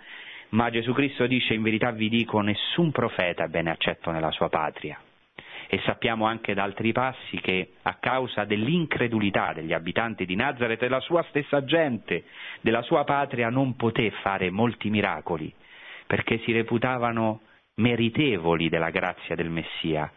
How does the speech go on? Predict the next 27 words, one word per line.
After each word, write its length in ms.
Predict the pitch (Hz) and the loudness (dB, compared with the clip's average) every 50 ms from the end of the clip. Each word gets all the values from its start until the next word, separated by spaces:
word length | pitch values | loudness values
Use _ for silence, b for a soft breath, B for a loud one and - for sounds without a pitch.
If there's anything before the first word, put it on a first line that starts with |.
| B B B B B - | B B B B B -4
Anche 240 | - 101 - - | -4 -2 0 0
noi 160 | 120 120 110 101 | 0 2 2 2
possiamo 380 | - 90 85 - - 87 87 | 2 0 -2 0 -2 -2 0
avere 200 | 87 92 87 90 | 0 0 0 0
questo 800 | 82 90 85 - - - 85 82 82 82 82 80 80 78 76 82 | 0 -2 -4 -4 -4 -2 0 2 4 4 4 2 2 0 -2 0
pericolo. 580 | - 90 90 90 80 - - 82 80 78 73 - B B B B B B B | -2 -2 -2 -2 -4 -2 -2 -2 -2 -2 -4 -8 B B B B B B B
Ecco, 280 | B - - - - 98 | B -4 -2 0 0 0
il 80 | 95 98 | 0 2
Messia 560 | 101 104 - - - - 123 123 117 107 - | 0 -2 -4 -4 -4 0 2 2 2 2 0
è 100 | - 110 | -2 -2
una 200 | 104 101 101 101 | -2 -2 -2 -2
grazia, 440 | 98 101 95 87 85 - - - 107 | 0 0 0 -2 -4 -6 -4 -4 -4
ecco 240 | 107 - - 107 | -2 0 0 0
perché 480 | 95 104 98 95 - - 113 113 107 104 B B B B B B | 2 2 0 -2 -2 -2 0 0 0 -4 B B B B B B
dice 300 | B - 110 101 - 110 | B 0 0 2 2 2
Gesù 260 | 101 104 104 95 - 107 | 2 0 0 0 0 0
Cristo 480 | 104 120 127 117 - - - 107 104 | 0 2 0 0 -4 -4 -2 0 0
che 160 | 98 104 104 | 0 0 0
è 60 | 101 98 | 0 0
venuto 480 | 101 104 110 123 120 117 110 104 98 | 0 0 2 2 2 2 2 2 0
a 60 | 95 | 0
portare 420 | - - 98 95 - 120 113 110 107 | 0 -2 -4 -2 0 -2 0 0 -2
ai 100 | 101 101 | -2 0
poveri, 480 | 95 139 135 123 107 95 92 87 92 | 2 2 2 2 4 2 2 2 2
solo 300 | 92 - 160 160 160 160 | 0 2 2 4 4 4
i 80 | 143 139 | 2 4
poveri, 600 | 131 160 165 156 139 120 117 110 107 104 98 90 | 2 4 4 4 4 2 2 2 2 0 -2 -4